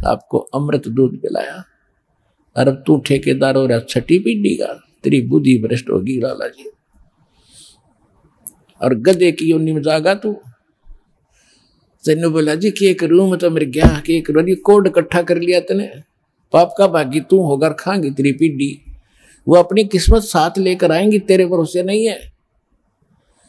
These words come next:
"अब क्या करूं मैं तो मर गया।" जो बोला, "इसने बांट दे, धर्म कर दे, तेरी जान बचेगी।" तब उस लाला जी ने वो भंडारा शुरू किया, "धन भी नहीं बचेगा तेरा।"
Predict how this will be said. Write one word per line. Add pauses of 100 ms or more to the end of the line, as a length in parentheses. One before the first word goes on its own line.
(760)
"अब
क्या
करूं
मैं
तो
मर
गया।"
जो
बोला,
"इसने
बांट
दे, (560)
धर्म
कर
दे,
तेरी
जान
बचेगी।" (1160)
तब
उस
लाला
जी
ने
वो
भंडारा
शुरू
किया,
"धन
भी
नहीं
बचेगा
तेरा।"